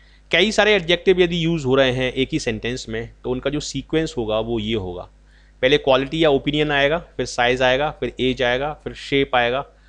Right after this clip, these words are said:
फिर कलर आएगा, फिर ओरिजिन आएगा, फिर मटेरियल आएगा, फिर पर्पस आएगा। तो उसके लिए ये फॉर्मूला है ओसास कॉम्प, ओसास कॉम्प आप याद रख, रख सकते हैं।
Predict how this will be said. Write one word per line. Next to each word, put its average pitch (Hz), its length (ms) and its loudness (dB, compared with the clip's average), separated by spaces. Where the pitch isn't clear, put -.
फिर 123 80 -4
कलर 123 300 2
आएगा, 123 320 2
फिर 127 200 -4
ओरिजिन 117 420 -2
आएगा, 123 280 -2
फिर - 160 -10
मटेरियल 113 440 -4
आएगा, 110 220 -2
फिर 123 180 -12
पर्पस 101 380 -8
आएगा। 90 300 -10
तो 117 40 -4
उसके 156 220 -4
लिए 160 180 4
ये 170 60 4
फॉर्मूला 143 500 2
है 165 160 -2
ओसास 147 680 2
कॉम्प, 113 360 0
ओसास 160 460 2
कॉम्प 156 400 2
आप 135 240 0
याद 120 320 -2
रख, 101 360 -12
रख 107 160 -2
सकते - 320 -10
हैं। 95 160 -14